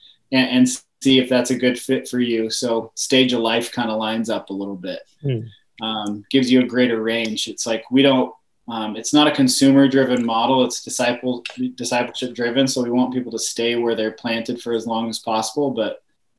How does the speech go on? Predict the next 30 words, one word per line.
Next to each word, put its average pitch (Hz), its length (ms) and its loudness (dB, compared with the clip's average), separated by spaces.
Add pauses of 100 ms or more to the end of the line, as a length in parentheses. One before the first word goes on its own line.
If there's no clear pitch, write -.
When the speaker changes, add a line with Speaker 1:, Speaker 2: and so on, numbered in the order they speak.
(760)
Speaker 1:
it - 160 -6
doesn't 156 260 2
really 165 220 4
happen 123 480 2
that 92 240 -4
much. - 600 -8
And 127 120 6
it's 127 80 2
always 139 260 6
a 143 60 4
conversation. 110 880 0 (220)
And 123 100 2
it's 123 100 -2
always 135 300 4
out 127 140 4
in 107 60 -4
the 110 120 -2
open. 110 320 -2
It's 101 180 -8
like, 107 240 -6
we 127 120 2
talk 180 200 4
about 127 220 -2
tithing 143 400 4
that 107 160 -6
way 110 120 -4
too, 156 260 2
because 107 280 -4
of 98 100 -14
discipleship. 101 760 -8